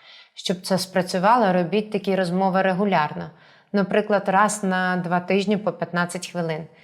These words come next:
І завжди починайте з хорошого, щоб ніхто не боявся відкритися.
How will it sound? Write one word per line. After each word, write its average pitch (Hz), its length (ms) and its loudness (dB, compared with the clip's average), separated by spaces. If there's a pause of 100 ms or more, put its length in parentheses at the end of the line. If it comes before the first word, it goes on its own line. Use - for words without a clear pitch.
(240)
І 226 120 4
завжди 190 480 2
починайте 180 720 0
з - 120 -4
хорошого, 175 640 0 (140)
щоб 185 440 -2
ніхто 170 380 -2
не 202 120 2
боявся 160 520 -2
відкритися. - 680 -8